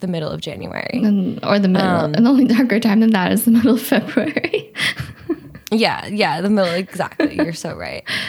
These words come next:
Speaker 1: Although, yeah, I ended up moving there in February, and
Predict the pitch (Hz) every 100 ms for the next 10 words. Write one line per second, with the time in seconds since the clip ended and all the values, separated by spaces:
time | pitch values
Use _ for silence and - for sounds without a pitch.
0 | - - 247 254 247 233 - 233 202 -
1 | 220 262 285 233 - _ 208 233 277 220
2 | 175 170 165 180 196 180 165 160 - 175
3 | 170 160